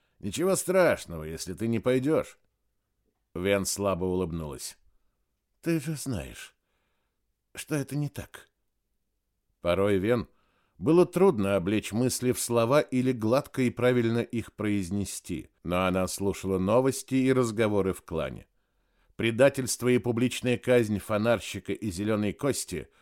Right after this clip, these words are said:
были из ряда вон выходящими явлениями и вызвали много споров. А недавнее нападение на казино «Двойная ставка» привело к опасениям, что во время праздников враждебные к кланам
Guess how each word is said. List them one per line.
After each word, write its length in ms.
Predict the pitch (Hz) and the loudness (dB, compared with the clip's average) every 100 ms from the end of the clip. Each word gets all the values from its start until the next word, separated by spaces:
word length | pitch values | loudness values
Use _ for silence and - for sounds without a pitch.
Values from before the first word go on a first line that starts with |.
| _ _ _ | _ _ _
были 280 | 80 131 151 | -2 2 2
из 240 | - 135 | 2 2
ряда 280 | 127 143 143 | 2 2 2
вон 220 | 135 135 | 4 4
выходящими 800 | 127 135 127 120 110 - 104 104 | 2 0 0 -2 -2 -4 -4 -2
явлениями 840 | 104 104 107 104 76 67 55 50 _ _ _ _ _ | 0 0 2 0 -2 -8 -14 -20 _ _ _ _ _
и 120 | - 107 | -2 2
вызвали 480 | 117 123 117 123 | 4 2 2 2
много 320 | 123 127 123 120 | 4 2 2 -2
споров. 540 | - 139 98 - - _ _ _ _ _ - | 0 0 0 -6 -20 _ _ _ _ _ -8
А 100 | 90 | -2
недавнее 540 | 95 95 107 101 101 | -2 2 2 2 0
нападение 680 | 98 95 101 95 107 101 98 | -2 0 -2 0 0 0 0
на 140 | 98 | -2
казино 400 | 95 101 95 104 | -4 -4 -2 -2
«Двойная 500 | 95 98 95 92 90 | 0 0 0 0 -2
ставка» 600 | 82 - 127 - 78 58 - _ _ _ - | -4 -4 -6 -6 -10 -10 -14 _ _ _ -4
привело 320 | 110 120 165 | 2 4 4
к 80 | 170 | 4
опасениям, 640 | 160 147 127 156 156 151 123 | 2 0 2 0 2 2 0
что 220 | - 120 | 0 2
во 100 | 117 | 4
время 240 | 131 147 | 2 0
праздников 840 | - 110 151 131 87 71 78 - _ _ _ | 0 2 4 2 -2 -8 -10 -12 _ _ _
враждебные 760 | - 87 107 90 98 110 90 95 | -8 0 0 0 -2 -2 -2 -4
к 120 | - | -6
кланам 480 | - 107 113 87 | -4 0 0 0